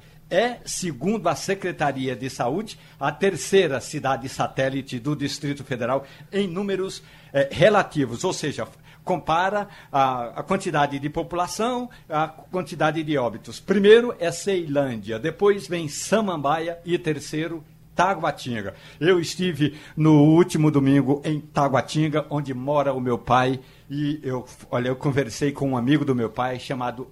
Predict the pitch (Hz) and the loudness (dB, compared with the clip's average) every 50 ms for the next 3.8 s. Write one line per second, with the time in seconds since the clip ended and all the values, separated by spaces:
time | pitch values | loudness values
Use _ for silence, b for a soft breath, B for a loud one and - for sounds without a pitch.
0 | - 98 87 90 - 156 170 180 175 - 170 151 139 135 120 - 113 101 - - | -16 -16 -14 -6 -2 0 2 0 0 0 -2 -2 -2 -4 -6 -6 -8 -8 -6 -4
1 | 139 139 123 107 - 120 107 - 156 143 - 143 117 107 101 98 123 147 117 - | -2 -2 -2 -4 -6 -8 -6 -4 -4 -4 -4 -6 -8 -8 -8 -6 -6 -6 -6 -6
2 | B B B B B B - 240 202 170 190 202 175 - 160 139 - 151 131 123 | B B B B B B -6 -4 -2 0 0 -2 -2 -2 -4 -4 -4 -4 -4 -4
3 | 135 123 117 - - 156 156 139 131 120 107 123 123 123 120 113 | -4 -6 -8 -6 -4 -4 -4 -4 -4 -6 -6 -4 -4 -4 -4 -4